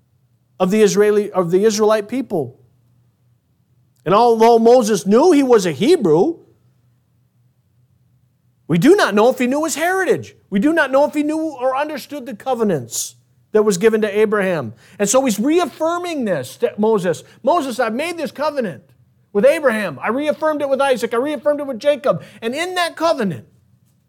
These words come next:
was to deliver his people to a land flowing with milk and honey. "I am calling you to deliver them to fulfill this covenant."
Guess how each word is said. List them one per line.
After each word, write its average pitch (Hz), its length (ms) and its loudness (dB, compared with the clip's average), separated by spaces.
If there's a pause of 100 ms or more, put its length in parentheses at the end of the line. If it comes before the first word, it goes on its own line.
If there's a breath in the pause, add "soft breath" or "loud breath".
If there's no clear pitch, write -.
(880)
was 202 260 2
to 233 160 2
deliver 269 760 0
his 262 220 -2
people 262 500 -2
to 180 240 -2
a 151 60 2
land 233 580 -6 (200 soft breath)
flowing 208 560 -2
with 151 200 -6
milk 170 340 -6 (100)
and 131 140 -16
honey. 113 360 -14 (920)
"I 139 140 -6
am 135 120 -8
calling 240 500 0
you 165 480 -2 (120)
to 165 120 -8
deliver 156 460 -4
them 120 480 -10 (460)
to 180 100 -6
fulfill 113 720 -10 (240)
this 110 380 -18 (160)
covenant." - 400 -20